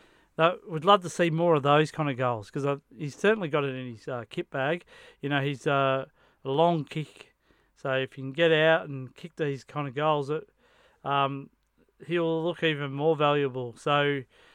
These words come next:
um, I hope the club's talking to him about that, you know, backing himself more.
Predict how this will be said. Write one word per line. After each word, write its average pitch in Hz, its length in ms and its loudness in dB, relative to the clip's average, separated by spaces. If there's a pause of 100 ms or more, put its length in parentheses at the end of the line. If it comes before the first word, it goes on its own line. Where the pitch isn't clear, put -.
(160)
um, 135 520 -4
I 135 100 -12
hope 165 200 -4
the 135 80 -14
club's - 320 -6
talking 131 280 -10
to 131 80 -10
him 123 140 -8
about 127 200 -6
that, 139 200 -6
you 139 80 -10
know, 123 160 -12 (880)
backing 156 340 2
himself 143 460 -2
more. 180 300 0